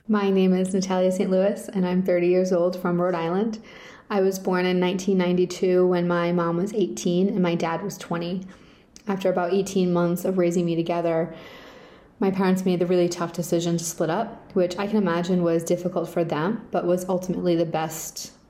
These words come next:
decision at the time. When I was around nine years old, my parents reconnected, and I get to meet my dad for what was, to me, the first time. He was outgoing and funny.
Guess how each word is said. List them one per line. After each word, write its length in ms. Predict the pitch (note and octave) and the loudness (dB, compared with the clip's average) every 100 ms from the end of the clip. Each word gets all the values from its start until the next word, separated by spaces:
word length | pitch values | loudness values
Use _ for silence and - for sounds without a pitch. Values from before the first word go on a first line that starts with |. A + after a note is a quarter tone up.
| _ - | _ -6
decision 460 | F#3 F3+ E3+ D#3+ | -2 0 0 -2
at 140 | D#3+ D#3 | -4 -6
the 40 | |
time. 560 | - F3 E3 F3+ F#3 - - | -8 -8 -6 -8 -10 -8 -2
When 120 | F3 | 0
I 80 | F3 | 2
was 140 | F#3 | 2
around 260 | F#3+ E3+ D#3+ | 2 0 0
nine 240 | D#3+ E3+ | 0 2
years 160 | F#3 F#3+ | 2 4
old, 240 | F#3+ F#3+ | 4 4
my 100 | E3 | 0
parents 360 | F#3 E3 E3 F3 | 0 -2 -2 -2
reconnected, 600 | D#3+ E3 E3 E3+ D#3+ E3+ | -2 -2 -2 0 0 0
and 140 | E3 | 0
I 80 | D#3+ | 0
get 140 | E3+ | -2
to 100 | - | -2
meet 120 | F3+ F#3+ | -4 -2
my 120 | E3 | -2
dad 360 | D#3+ D#3+ D#3+ | -2 -2 -4
for 600 | D#3+ - E3 D#3+ D#3+ D#3+ - - | -4 0 0 2 -2 -6 -12 -6
what 180 | F3 D#3+ | -4 -2
was, 340 | E3+ D#3 D#3 - | 0 0 -2 -2
to 120 | F3+ | 0
me, 320 | F#3+ E3 E3 | 2 2 0
the 80 | E3 | -2
first 300 | - D#3+ D#3 | -4 -4 -4
time. 520 | - D#3+ E3+ E3+ F3+ - - - - - - - - | -4 -2 -2 -4 -8 -12 -20 -20 -20 -20 -20 -20 -4
He 120 | G#3+ | 0
was 160 | G3 F3+ | 2 2
outgoing 460 | E3+ F3+ F3+ E3+ | -2 -2 0 0
and 120 | E3+ | 0
funny. 540 | E3+ D#3+ D#3+ D#3+ E3 | -2 -4 -2 -2 -4